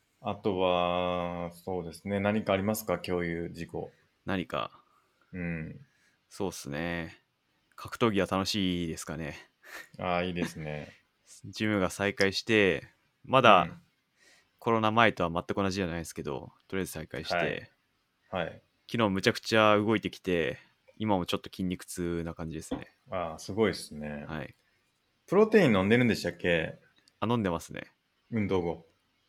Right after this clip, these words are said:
Speaker 2: 運動後は。
Speaker 1: 何を飲んでるんですか、ちなみに。
Speaker 2: 普通のプロテインです。
Speaker 1: なんかいろいろあるじゃないですか。ホエイプロテインとか。
Speaker 2: あ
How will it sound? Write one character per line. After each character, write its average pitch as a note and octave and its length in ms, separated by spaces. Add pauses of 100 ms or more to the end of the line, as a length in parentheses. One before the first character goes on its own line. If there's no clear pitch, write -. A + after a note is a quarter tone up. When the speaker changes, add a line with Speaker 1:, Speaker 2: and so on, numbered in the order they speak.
Speaker 2:
運 F#2 180
動 F2 160
後 E2+ 80
は。 B1+ 240 (640)
Speaker 1:
何 B2 320
を E3+ 140
飲 F2+ 140
ん E2+ 40
で E2+ 100
る E2+ 60
ん D#2+ 40
で D2 80
す - 80
か、 F2 100
ち - 140
な D#2 100
み D2 140
に。 C#2+ 100 (920)
Speaker 2:
普 - 140
通 A2+ 180
の G#2+ 100
プ - 100
ロ A2 80
テ G#2+ 120
イ F#2+ 40
ン D#2+ 60
で - 100
す。 - 260 (800)
Speaker 1:
な A#2+ 180
ん - 20
か G2+ 100
い A2 80
ろ A#2+ 80
い B2 40
ろ A#2+ 80
あ G#2 40
る G2+ 60
じ G2+ 80
ゃ - 20
な F2 60
い - 20
で D#2+ 40
す - 60
か。 F2+ 60
ホ G#2 300
エ G#2 80
イ G2+ 40
プ G#2 140
ロ G#2 140
テ G2+ 160
イ F2+ 60
ン E2+ 40
と E2+ 80
か。 - 300
Speaker 2:
あ F#2+ 960